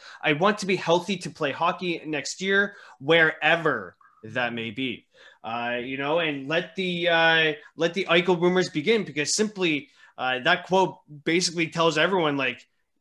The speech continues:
y-, you know, the management having a disconnect between the star player of your team, that's never a good thing. It's never a good sign. So, you know, it looks like Eichel could be departing the Buffalo Sabres this offseason.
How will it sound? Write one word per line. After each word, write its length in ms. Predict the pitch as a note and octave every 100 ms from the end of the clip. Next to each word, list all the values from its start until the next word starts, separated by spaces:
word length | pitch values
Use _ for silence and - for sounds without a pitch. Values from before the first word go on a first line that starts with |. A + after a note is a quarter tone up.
| E3+
y-, 80 | C#3
you 340 | F3+ F#3+ G3+
know, 280 | G3 F#3+ F#3 F#3 - - _ E3+ D3 _
the 260 | F#3 D#3 F3+
management 720 | F3+ G#3+ C4 G#3+ B3+ B3+ G3+ _ _ -
having 360 | - G3+ G#3+
a 80 | F3+
disconnect 480 | G3+ G3+ G#3 G3+ G3+
between 540 | F3+ - F3+ E3+ D#3 - _ _ -
the 60 |
star 380 | D3+ - F3+ F3+
player 360 | F3+ E3+ D#3+ E3
of 120 | D3
your 100 | C#3+
team, 260 | - D3+ E3
that's 240 | F#3 D3
never 280 | D#3 F3 F3
a 80 | E3
good 260 | D#3 D3
thing. 380 | D3 D3+ A#3+ C4+
It's 160 | C#3+ E3+
never 220 | E3 F3
a 40 |
good 160 | D#3 D3+
sign. 380 | - C#3 E3+ G#3
So, 440 | - D3 C3+ C3 - -
you 120 | D#3+ E3
know, 100 | E3
it 80 |
looks 320 | E3+ G#3 A3 A#3
like 180 | G#3 -
Eichel 400 | F3+ F#3 E3 -
could 260 | F3 F3+
be 180 | F3+ F3
departing 600 | D3 D3 - D#3 E3+ D#3+
the 100 | C#3
Buffalo 400 | A#2+ D3 D3 C#3
Sabres 520 | C3+ D3 D3 C3+ A2+
this 180 | C3+ B2+
offseason. 720 | B2+ E3+ - A#2+ G2+ F#2+ G2+